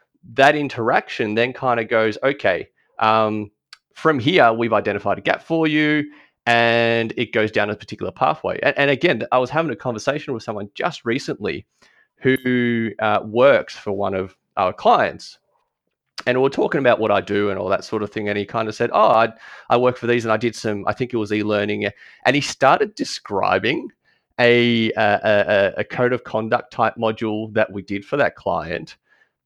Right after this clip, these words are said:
And he described the method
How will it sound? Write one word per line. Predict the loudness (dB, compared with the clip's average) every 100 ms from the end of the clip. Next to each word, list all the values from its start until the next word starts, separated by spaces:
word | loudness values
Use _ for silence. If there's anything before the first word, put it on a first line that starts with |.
| _
And | -2 0
he | -4 -2 -2 0
described | -2 -2 -6 -8 2 2 2 -2 -18 -20 _ _ _ _ _ _ -2
the | 0
method | 2 0 0 -2 -4